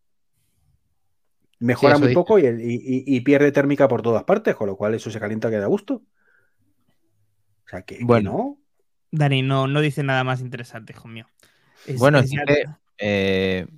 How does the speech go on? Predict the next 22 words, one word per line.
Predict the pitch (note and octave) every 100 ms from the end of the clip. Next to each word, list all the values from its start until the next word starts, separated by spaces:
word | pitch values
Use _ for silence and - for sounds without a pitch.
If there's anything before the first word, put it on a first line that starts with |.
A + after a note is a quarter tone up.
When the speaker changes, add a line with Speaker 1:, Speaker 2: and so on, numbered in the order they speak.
| _ _ _
Speaker 2:
en | - A2
cuanto | A2+ G#2+ G#2+
al | G#2+
MacBook | A#2 A#2+ C3+ -
Air | C#3+ D#3+ E3+
de | A#2+
quince | - A#2+ C3
pulgadas | B2+ C3+ C#3+ D3 C#3+
que | C3+
se | C3
rumorea | A#2+ B2 C3+ B2
de |
hace | A2+ B2
mucho | B2 C#3
tiempo, | C#3+ D#3 E3 C#3+
Kuo | C#3
dijo | B2+ C3 D#3 D3 _ _ - _ _ _
que | C3+
la | A#2+ A#2
computadora | B2 A2+ A#2 A#2+ C3 D#3+
porta-, | C#3 B2 C3+ B2+
portátil | - A#2+ C#3+ C#3+ C#3